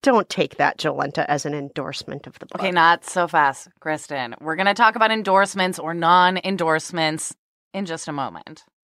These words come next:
Speaker 1: But first, let's remind our listeners, we always love to hear from you. Have you done the life-changing magic of tidying up?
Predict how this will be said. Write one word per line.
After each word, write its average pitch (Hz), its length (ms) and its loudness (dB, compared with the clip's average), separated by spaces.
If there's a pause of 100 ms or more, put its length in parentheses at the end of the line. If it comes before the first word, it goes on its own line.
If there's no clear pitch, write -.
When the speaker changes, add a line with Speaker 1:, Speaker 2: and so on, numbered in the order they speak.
(120)
Speaker 1:
But 294 120 4
first, - 460 -2 (220)
let's 202 180 0
remind 175 260 2
our 160 100 2
listeners, 139 600 -8 (180)
we 208 240 0
always 185 480 4
love 147 240 -2
to - 80 -6
hear 139 180 -6
from 139 200 -6
you. 110 200 -10 (360)
Have 185 140 0
you 190 120 -2
done 160 320 0
the 190 80 6
life-changing 190 540 2
magic 180 320 0
of 185 80 -10
tidying 185 420 -2
up? 185 180 -2